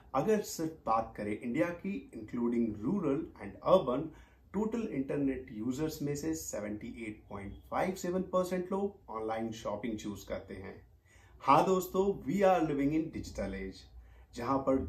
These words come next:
दुनिया भर में लाखों और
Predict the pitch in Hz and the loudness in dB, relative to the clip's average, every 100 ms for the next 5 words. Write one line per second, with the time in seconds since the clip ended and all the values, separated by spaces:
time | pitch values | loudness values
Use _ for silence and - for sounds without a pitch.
0 | - 131 160 160 147 - 190 190 120 135 | -2 -2 -2 -4 -6 -4 -2 0 0 -2
1 | - - - 110 151 185 - 175 - - | -8 -18 -8 0 0 0 -2 -2 -2 -4
2 | 123 | -6